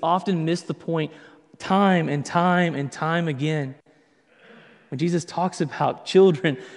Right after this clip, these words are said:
and women, the, the disciples are constantly trying to push those people away and saying, "Jesus, this doesn't really fit the narrative."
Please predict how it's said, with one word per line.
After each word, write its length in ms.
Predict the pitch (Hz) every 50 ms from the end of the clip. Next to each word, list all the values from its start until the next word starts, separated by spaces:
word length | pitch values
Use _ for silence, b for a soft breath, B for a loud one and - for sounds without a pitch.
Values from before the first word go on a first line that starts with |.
| B
and 220 | B 170 180 170 165
women, 320 | 175 190 202 202 185 170
the, 140 | 165 170 165
the 220 | 151 170 170 170
disciples 460 | 160 170 156 - 196 185 214 202 196 170
are 80 | 170
constantly 600 | 160 - - - 185 190 202 202 - 190 160 151
trying 380 | 147 - - 175 175 190 208 208
to 60 | 208
push 260 | - - 196 190 -
those 180 | - 180 170 170
people 340 | - 170 160 165 156 143 139
away 300 | 139 139 139 139 143 143 B B B B B
and 140 | B 151 151
saying, 460 | - 165 160 156 147 139 135 147 165 -
"Jesus, 280 | - 196 196 180 170
this 160 | - 180 175
doesn't 180 | - 185 175 170
really 160 | 170 160 147
fit 280 | 131 - - 170 - 180
the 60 | 139
narrative." 480 | 127 123 123 131 127 120 113 107 107